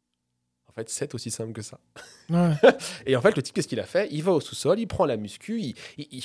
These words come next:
Speaker 1: il retire, il, il retire le truc, tu vois. Il, il, en fait, il, il, il, tu vois, il, il le fait, en fait. Et, et quand tu fais le, le, euh, en fait, au fur et à mesure, en fait, les étapes, elles viennent. T'as pas besoin d'avoir tout l'escalier devant toi.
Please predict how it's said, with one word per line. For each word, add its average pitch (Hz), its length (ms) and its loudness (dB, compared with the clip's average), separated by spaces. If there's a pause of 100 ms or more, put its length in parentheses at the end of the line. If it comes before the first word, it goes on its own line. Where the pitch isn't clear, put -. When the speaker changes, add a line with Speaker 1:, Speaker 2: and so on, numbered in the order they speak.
(160)
Speaker 1:
il 147 140 0
retire, 131 420 0
il, 127 120 -12 (440)
il 147 120 -2
retire 143 400 2
le 127 100 2
truc, - 220 -4
tu - 80 -8
vois. - 180 4
Il, 113 60 -10
il, 117 160 -14 (360)
en - 100 -10
fait, 156 180 8 (120)
il, 160 160 4
il, - 80 4 (200)
il, 202 160 -4 (200)
tu - 60 2
vois, 320 140 8
il, - 80 -16 (720)
il 233 160 2
le 233 100 8
fait, 294 280 8
en 175 100 8
fait. - 420 -2
Et, 127 180 -8
et 135 100 -4
quand 240 180 2
tu - 140 -12
fais 226 260 2
le, 135 180 6
le, 117 220 0 (640)
euh, 110 340 2
en - 80 0
fait, - 200 0
au 151 40 2
fur 180 240 2
et 170 60 4
à 147 60 6
mesure, 156 420 -2
en 127 60 0
fait, 117 240 0
les 117 180 -2
étapes, 175 300 4
elles 123 100 -2
viennent. 139 340 -2 (460)
T'as - 80 -16
pas - 80 -2
besoin 156 140 2
d'avoir 135 260 2
tout - 120 -8
l'escalier 139 340 -2
devant 113 180 -2
toi. 175 240 -2